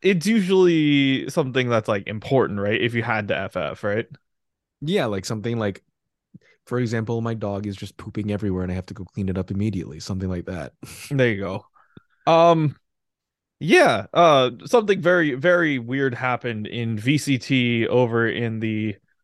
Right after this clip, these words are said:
Speaker 1: Hong Kong, Taiwan region. Um, there was a match between S two Esports and Ghost Commandos,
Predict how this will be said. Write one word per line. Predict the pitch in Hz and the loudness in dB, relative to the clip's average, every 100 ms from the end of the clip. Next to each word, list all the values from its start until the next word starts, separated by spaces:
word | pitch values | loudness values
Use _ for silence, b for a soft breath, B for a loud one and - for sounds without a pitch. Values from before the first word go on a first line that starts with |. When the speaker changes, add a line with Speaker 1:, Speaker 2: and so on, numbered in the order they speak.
| _ | _
Speaker 1:
Hong | - 151 | -2 0
Kong, | 127 151 139 | 2 2 2
Taiwan | 120 135 127 117 117 123 120 98 | 0 0 2 2 2 2 0 -4
region. | 110 113 107 110 131 - b b b 120 | -6 -6 -2 -2 -4 -8 b b b -6
Um, | - 120 113 104 101 _ _ _ | 0 2 2 0 -4 _ _ _
there | 131 | 4
was | 143 131 | 4 4
a | |
match | 123 135 123 117 - 135 | 2 2 0 -2 -6 -10
between | 135 139 - 143 131 123 120 - | -6 -6 0 2 2 0 -2 2
S | 170 - | 0 0
two | - 151 | -2 -2
Esports | 127 135 - 143 135 | 0 -2 0 0 0
and | - 110 95 | -6 -8 0
Ghost | 117 143 - | 0 0 -4
Commandos, | 127 110 127 110 98 76 | -2 0 0 2 -2 -4